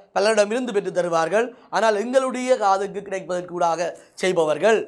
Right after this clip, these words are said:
அல்லது எங்களுடைய பார்வைக்கு தெரிய செய்பவர்கள் இந்த ஊடகவியலாளர்கள் அல்லது செய்தியாளர்கள், செய்தியை பிரசுரிப்பவர்கள், தெரிவிப்பவர்கள் என்ற அடிப்படையில் நாங்கள்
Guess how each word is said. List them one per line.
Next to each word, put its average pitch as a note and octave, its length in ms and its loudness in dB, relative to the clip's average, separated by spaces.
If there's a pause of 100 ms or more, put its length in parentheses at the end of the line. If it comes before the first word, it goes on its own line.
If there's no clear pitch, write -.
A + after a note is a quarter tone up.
(640)
அல்லது A3 200 4
எங்களுடைய A3 260 2 (120)
பார்வைக்கு G#3+ 500 2 (1500)
தெரிய G#3+ 200 2 (120)
செய்பவர்கள் E3+ 500 2 (340)
இந்த G3+ 140 -2 (180)
ஊடகவியலாளர்கள் F3+ 960 0
அல்லது F3 240 -2 (400)
செய்தியாளர்கள், F#3+ 840 0
செய்தியை F#3+ 320 -2 (360)
பிரசுரிப்பவர்கள், E3+ 640 -4 (180)
தெரிவிப்பவர்கள் E3+ 640 -2 (320)
என்ற F3+ 180 -2
அடிப்படையில் D#3+ 420 -4
நாங்கள் D#3+ 220 -2